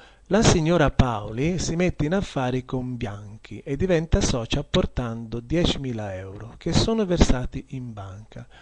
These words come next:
Questo fatto, per quanto,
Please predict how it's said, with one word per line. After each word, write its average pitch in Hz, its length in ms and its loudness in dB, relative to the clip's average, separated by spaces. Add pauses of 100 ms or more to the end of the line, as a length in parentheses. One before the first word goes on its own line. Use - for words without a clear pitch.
(440)
Questo 220 360 4
fatto, 147 600 2
per - 280 2
quanto, 156 640 4